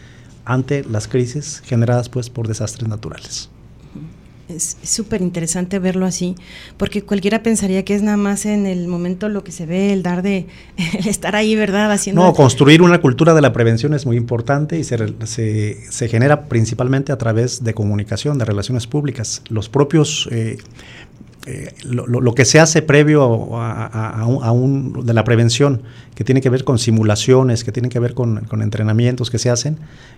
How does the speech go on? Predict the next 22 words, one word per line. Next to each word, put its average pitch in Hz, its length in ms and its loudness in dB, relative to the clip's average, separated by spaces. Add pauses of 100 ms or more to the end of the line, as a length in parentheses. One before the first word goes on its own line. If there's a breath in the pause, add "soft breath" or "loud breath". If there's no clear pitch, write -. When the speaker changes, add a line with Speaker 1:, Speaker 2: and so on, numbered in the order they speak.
Speaker 1:
con 110 260 -2
simulaciones, 117 800 2
eh, 110 480 -4
de, 117 580 -4
por 107 120 -6
ejemplo, 120 200 0
desalojo 120 560 0
de, 104 220 -2 (580 loud breath)
de 110 100 0
edificios, 123 800 0 (440 loud breath)
eh, 113 140 -8
tiene 135 180 4
que 151 100 2
ver 131 140 4
con 139 140 0
una 135 140 0
cultura 127 380 -2
de 113 80 0
prevención 117 540 0
y 110 60 0
se 120 100 0
hace 143 280 0